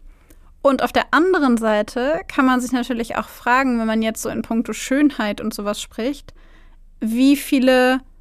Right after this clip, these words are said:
und das ist jetzt hart formuliert und ich hoffe, niemand, äh, verurteilt mich jetzt für die, für die Art der Formulierung, aber ich weiß nicht, wie ich's anders sagen soll,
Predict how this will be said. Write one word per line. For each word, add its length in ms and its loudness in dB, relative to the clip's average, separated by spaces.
und 80 -8
das 100 -4
ist 100 -4
jetzt 240 -2
hart 160 2
formuliert 560 0
und 80 -6
ich 140 -10
hoffe, 200 -2
niemand, 520 -2
äh, 360 -4
verurteilt 420 -4
mich 140 -6
jetzt 200 -6
für 120 -8
die, 160 -8
für 180 -12
die 100 -6
Art 140 -2
der 60 -4
Formulierung, 500 -2
aber 80 -4
ich 100 -10
weiß 160 -4
nicht, 140 -10
wie 60 -8
ich's 100 -14
anders 240 -8
sagen 280 -2
soll, 180 -2